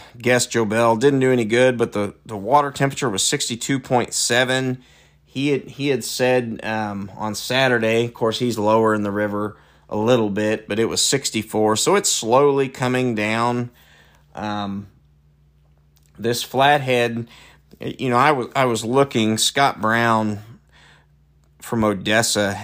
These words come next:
holds the, the rod and reel state record at seventy-seven point eight pounds out of Montrose Lake, which I think is a, a coal-powered,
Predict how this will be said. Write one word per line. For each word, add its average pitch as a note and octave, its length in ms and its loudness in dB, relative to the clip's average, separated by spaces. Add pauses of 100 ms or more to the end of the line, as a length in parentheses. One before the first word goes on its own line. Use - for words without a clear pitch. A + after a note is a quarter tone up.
(380)
holds A#2+ 600 2
the, G2 260 -4 (480)
the F#2+ 180 -12
rod A#2 360 2
and G2+ 120 -8
reel G#2+ 300 -2
state - 500 -2
record F2+ 400 -8
at D2+ 120 -10
seventy-seven G#2 720 -2
point G2+ 240 -10
eight G2+ 180 -8
pounds G#2+ 480 -6
out G2+ 100 -6
of G2+ 60 -6
Montrose G#2+ 640 -2
Lake, G2 340 -4
which - 300 -10 (380)
I F#2 120 -6
think C3+ 640 -2
is G2+ 200 -2
a, F#2 260 -4 (240)
a - 80 -18 (240)
coal-powered, G#2 1080 -4